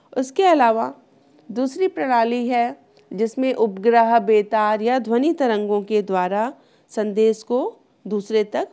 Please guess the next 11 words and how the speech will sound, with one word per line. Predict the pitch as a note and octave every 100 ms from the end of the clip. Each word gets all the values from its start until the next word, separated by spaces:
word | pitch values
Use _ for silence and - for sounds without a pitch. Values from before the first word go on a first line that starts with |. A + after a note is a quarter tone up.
| _
पहुंचाया | A#3+ G#3+ G#3+ F3+ E3+
जा | F3 F3+
रहा | F3+ F3+
है, | F3+ A3 F#4+
दूसरे | C#4 A3 A3+
मीन्स | A3 C#4 C#5
कि | - F#4+
प्राप्तकर्ता | E4+ G#3 - - D#3 D#3 D#3+
तक। | D#3+ - - _ _ _ _ _ _ _ _ _ -
इसके | C4+ - G4
बाद | C#4+ B3 A#3+